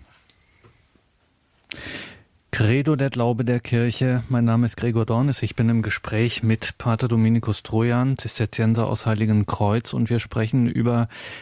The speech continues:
den Gebrauch des Begriffs Person und sind da jetzt genau auch in unseren Tagen angelangt. Und jetzt nochmal diese Unterscheidung, Pater Dominikus, Individuum und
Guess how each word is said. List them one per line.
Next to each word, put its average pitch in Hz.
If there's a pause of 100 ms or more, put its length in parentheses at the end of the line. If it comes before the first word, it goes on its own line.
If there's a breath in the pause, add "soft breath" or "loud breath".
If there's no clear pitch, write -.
(140)
den 113
Gebrauch 113
des -
Begriffs -
Person 117 (400 loud breath)
und 107
sind 127
da 139
jetzt 107
genau 110
auch 117
in 113
unseren 120
Tagen 107
angelangt. 131
Und 120
jetzt -
nochmal 123
diese 117
Unterscheidung, 120
Pater 120
Dominikus, 110
Individuum 113
und 110